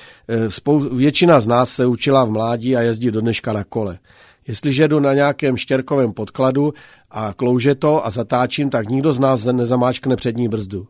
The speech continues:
protože ví, že se mě zablokuje to kolo a okamžitě spadnu.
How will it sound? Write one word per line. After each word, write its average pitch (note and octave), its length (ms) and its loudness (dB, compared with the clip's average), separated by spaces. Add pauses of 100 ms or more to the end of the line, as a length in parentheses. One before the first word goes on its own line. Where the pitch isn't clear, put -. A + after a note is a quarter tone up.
protože C3 400 0
ví, C3+ 120 2
že C3 140 -2
se C#3+ 160 -4
mě C#3 140 0
zablokuje C3+ 480 0
to C3+ 120 -2
kolo B2+ 220 0
a C3 40 2
okamžitě B2+ 400 -4
spadnu. G#2 460 -4